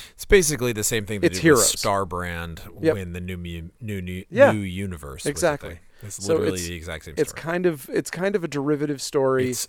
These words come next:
Speaker 1: Star Blast for the new.
Speaker 2: Yeah, and it's just, it's Heroes.
Speaker 1: Yeah.
Speaker 2: Uh, anyway.
Speaker 1: Which is also Star Blast.
Speaker 2: <laughs>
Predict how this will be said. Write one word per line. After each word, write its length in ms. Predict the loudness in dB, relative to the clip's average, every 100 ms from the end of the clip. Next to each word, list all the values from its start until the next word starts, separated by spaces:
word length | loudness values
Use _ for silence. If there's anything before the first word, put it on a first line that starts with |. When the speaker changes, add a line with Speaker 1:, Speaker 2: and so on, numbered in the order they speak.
| 0
Speaker 1:
Star 360 | 2 2 0 0
Blast 720 | -4 -6 -6 -6 -6 -6 -12 -14
for 580 | -12 -8 -4 -4 -4 -8
the 180 | -10
new. 440 | -8 -8 -8 -8 -8
Speaker 2:
Yeah, 420 | -6 -6 -6 -6 -8 -12 -8
and 120 | -6
it's 180 | -6 -8
just, 320 | -8 -10 -14 -20 -20 _ -20 -6 -2
it's 180 | -2
Heroes. 580 | -2 -4 -4 -8 -12 -14 _ -10
Speaker 1:
Yeah. 180 | -10 -10 _ _
Speaker 2:
Uh, 320 | -4 0 0 -2
anyway. 500 | -2 -2 -4 -8 -12 -16 -20 _ _
Speaker 1:
Which 160 | -20 -16
is 80 | -16
also 220 | -16 -16
Star 220 | -16 -18
Blast. 400 | -20 -20 -20 -12
Speaker 2:
<laughs> 100 | -10